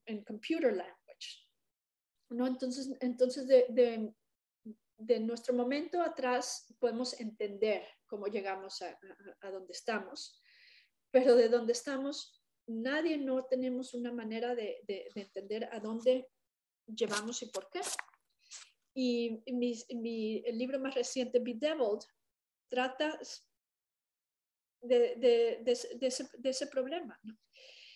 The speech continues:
Y, y es, un, es, es provocador y, y diferente porque se enfoca en, en, el,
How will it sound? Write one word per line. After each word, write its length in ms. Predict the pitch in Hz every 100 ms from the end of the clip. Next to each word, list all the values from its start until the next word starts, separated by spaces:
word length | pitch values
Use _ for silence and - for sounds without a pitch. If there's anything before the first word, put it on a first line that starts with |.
| - - _ -
Y, 640 | 262 247 240 226 214 196 - _ _ _
y 120 | 254
es, 120 | 269 285
un, 180 | 294 -
es, 640 | 262 240 254 247 - -
es 560 | 254 233 240 - - 254
provocador 1000 | 262 233 240 233 254 294 320 359 359 - _
y, 520 | 254 233 220 220 208 196 185 208 _ _ -
y 120 | 247
diferente 840 | 240 233 240 262 269 247 277 320 _ _ _ _ _ _ _ _ _ -
porque 320 | - 247 247 240
se 140 | 240
enfoca 600 | 240 - 262 262 302 - -
en, 420 | 240 226 214 208 _
en, 220 | 240 214
el, 300 | 220 214 -